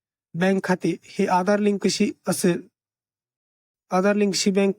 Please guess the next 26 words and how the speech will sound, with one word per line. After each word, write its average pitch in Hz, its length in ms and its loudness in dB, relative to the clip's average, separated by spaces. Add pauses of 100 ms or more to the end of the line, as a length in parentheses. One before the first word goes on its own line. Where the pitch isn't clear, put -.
खाते 196 320 -2
ज्या 196 220 -2
महिलांचे 185 500 0
लिंक 190 220 0
असेल, 170 280 -2 (460)
त्याच 196 200 0
महिलांना 190 440 2
हा 180 220 0
हप्ता 185 260 -2
मिळणार 170 400 2
आहे. 147 200 0 (760)
म्हणजेच 196 600 0 (1040)
ज्या 190 140 2
महिला 202 420 2
या 190 140 2
योजनेसाठी 185 540 0
पात्र 185 340 -2
असतील, 180 340 -2 (560)
त्या 190 80 2
महिलांचे 196 480 0
बँक 190 340 0
खाते 196 300 0
हे 175 200 0
आधारशी 185 840 0
लिंक 190 220 0
असणे 185 320 0